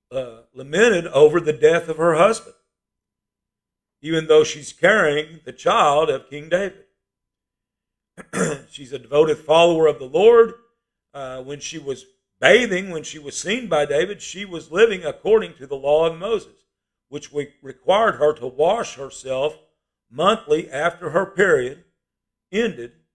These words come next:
to return to a state of spiritual readiness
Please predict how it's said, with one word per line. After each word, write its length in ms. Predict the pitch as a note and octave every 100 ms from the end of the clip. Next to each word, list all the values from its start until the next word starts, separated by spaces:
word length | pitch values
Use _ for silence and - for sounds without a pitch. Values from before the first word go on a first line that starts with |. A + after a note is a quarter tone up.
| _ _ _ _ _ _ _ _ _ _
to 80 | D3
return 500 | D3 C#3+ F3 G3 F#3
to 260 | D#3 E3
a 100 | D3+
state 420 | C#3+ - F#3 F#3+ F#3
of 180 | D3+
spiritual 560 | - - F3+ F#3+ - G3+
readiness 680 | F#3 D#3+ D3+ C#3 C3 D3+ _